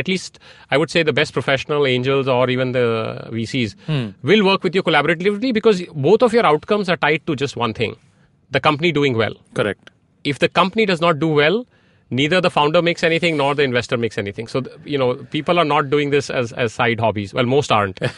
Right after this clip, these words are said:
Speaker 2: <laughs> Which then gets me to the obvious question, which was, you know, uh, what we were going to come to, which is what really separates the boys from, you know, the, the men from the boys.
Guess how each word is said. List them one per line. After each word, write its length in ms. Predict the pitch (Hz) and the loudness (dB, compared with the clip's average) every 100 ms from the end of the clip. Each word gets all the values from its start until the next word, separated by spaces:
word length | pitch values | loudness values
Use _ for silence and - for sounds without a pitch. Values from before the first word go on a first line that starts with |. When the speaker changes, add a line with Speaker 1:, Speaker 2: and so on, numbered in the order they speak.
| - 117 - | -4 -4 -6
Speaker 2:
<laughs> 420 | - - - 104 | -20 -18 -12 0
Which 160 | 131 | 2
then 160 | 139 139 | 4 4
gets 180 | 135 135 | 2 2
me 60 | |
to 100 | 135 | -2
the 140 | 127 127 | 0 -2
obvious 280 | 110 107 95 | -2 -4 -4
question, 360 | 104 - 113 | -6 -6 -4
which 120 | 113 | -4
was, 200 | 120 107 - | -4 -6 -6
you 80 | 120 | -4
know, 200 | 104 98 110 | -4 -6 -4
uh, 260 | 107 104 | -2 0
what 260 | 101 113 113 - | 0 0 0 -2
we 80 | 110 | -2
were 80 | |
going 140 | 110 110 | 0 -2
to 60 | |
come 220 | - 123 113 | 0 -2 0
to, 80 | |
which 160 | 110 107 | 0 2
is 180 | 147 120 | 0 0
what 220 | - 147 131 | -2 -2 -2
really 140 | 135 | -4
separates 420 | - 120 117 104 | -4 -6 -6 -4
the 80 | 110 | -6
boys 280 | 98 101 104 | -4 -4 -4
from, 140 | 110 110 | -8 -4
you 80 | 117 | -2
know, 40 | 92 | -2
the, 40 | 107 - 101 - | -4 -8 -20 -6
the 60 | 113 | -2
men 260 | 104 139 | 0 0
from 120 | 135 | 0
the 80 | 117 | -4
boys. 240 | 107 104 | -4 -4